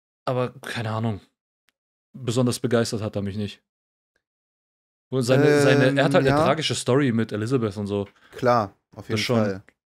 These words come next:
Speaker 1: das ist schon
Speaker 2: Also er
Speaker 1: was.
Speaker 2: hat, er hat wirklich eine tragische Story. Äh,
Speaker 1: Mhm.
Speaker 2: aber
Speaker 1: Das
Speaker 2: boah,
Speaker 1: kann man
Speaker 2: ich
Speaker 1: ihm nicht
Speaker 2: glaub, ich
Speaker 1: absprechen.
Speaker 2: glaub, ich glaub, ich würd ihn auf C packen.
Speaker 1: C? Ich
Speaker 2: Ja.
Speaker 1: find, ich find Ruffy schon geiler als ihn.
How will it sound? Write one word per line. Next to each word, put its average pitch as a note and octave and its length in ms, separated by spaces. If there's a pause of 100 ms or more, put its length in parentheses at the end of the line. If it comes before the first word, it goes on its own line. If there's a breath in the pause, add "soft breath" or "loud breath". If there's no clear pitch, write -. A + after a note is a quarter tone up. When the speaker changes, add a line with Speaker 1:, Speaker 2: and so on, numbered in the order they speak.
Speaker 1:
das G#2 140
ist - 40
schon A#2+ 160
Speaker 2:
Also A#2 120
er A#2+ 60
Speaker 1:
was. A#2 120
Speaker 2:
hat, - 60
er B2 60
hat A#2+ 120
wirklich B2 220
eine G#2+ 120
tragische G2+ 400
Story. G2 400 (360 loud breath)
Äh, A2+ 220
Speaker 1:
Mhm. A#2 80
Speaker 2:
aber G#2+ 540 (1300 soft breath)
Speaker 1:
Das - 100
Speaker 2:
boah, C3 120
Speaker 1:
kann A#2 100
man G#2 100
Speaker 2:
ich G#2 60
Speaker 1:
ihm G#2 60
nicht G2+ 100
Speaker 2:
glaub, D3 160
ich - 60
Speaker 1:
absprechen. G2+ 200
Speaker 2:
glaub, A#2+ 240
ich - 360
glaub, A2+ 160
ich A#2 160
würd A#2 100
ihn A2+ 80
auf G#2 140
C A2+ 240
packen. A2 420 (500 loud breath)
Speaker 1:
C? D#3+ 360 (480)
Ich B2+ 120
Speaker 2:
Ja. G3 120
Speaker 1:
find, - 120
ich C#3 100
find G3 200
Ruffy D3 240
schon B2+ 180
geiler A2 280
als G2 200
ihn. G2+ 140